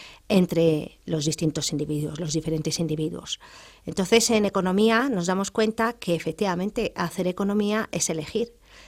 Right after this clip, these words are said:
Cuando nosotros elegimos estudiar el curso de acceso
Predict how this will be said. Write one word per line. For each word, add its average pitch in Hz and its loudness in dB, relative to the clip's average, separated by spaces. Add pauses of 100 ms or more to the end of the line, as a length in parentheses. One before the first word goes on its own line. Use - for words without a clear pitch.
(140)
Cuando 165 2
nosotros 175 -2
elegimos 208 2 (280)
estudiar 175 -2
el 196 -2
curso 202 -2
de 202 2
acceso 196 -2